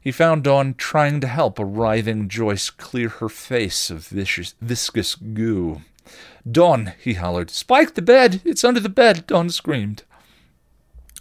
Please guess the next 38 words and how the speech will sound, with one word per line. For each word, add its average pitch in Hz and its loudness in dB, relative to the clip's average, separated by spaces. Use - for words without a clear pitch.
Just - -4
then, 120 2
the 113 -2
creature 127 0
skittered 123 0
out 120 4
from 120 -6
under 117 -2
the 110 -6
bed, 113 2
leaping 120 -6
le-, - -12
up 120 -4
and 120 -8
crossing 117 -2
over 110 -4
Joyce's 110 -2
legs. 107 -4
Dawn 107 0
screamed 107 -2
again, 98 -2
and 80 -8
Spike - -8
roared. 80 -6
He 104 -6
lunged 98 -2
for - -8
the 76 -8
demon, 78 -6
but 78 -10
it - -12
leaped 87 -8
up. 73 -6
Spike - -6
spun, 85 0
swinging 98 -4
his 85 -4
fist, - -4